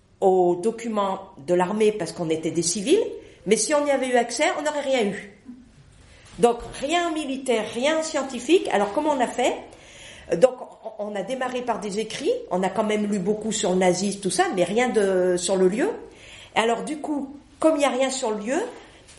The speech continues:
il y a une technique, euh, qui est plutôt héritée de la sociologie,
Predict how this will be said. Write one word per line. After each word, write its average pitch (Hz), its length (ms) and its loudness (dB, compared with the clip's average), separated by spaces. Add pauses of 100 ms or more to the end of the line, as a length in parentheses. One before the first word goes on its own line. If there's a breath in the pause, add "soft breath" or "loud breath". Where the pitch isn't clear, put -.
il 196 80 -2
y 220 40 8
a 233 60 6
une 233 180 -4
technique, 285 600 -6
euh, 170 480 -2 (100)
qui - 100 -2
est 202 40 -2
plutôt 247 380 0
héritée 254 420 2
de - 80 -2
la 220 80 2
sociologie, 214 680 2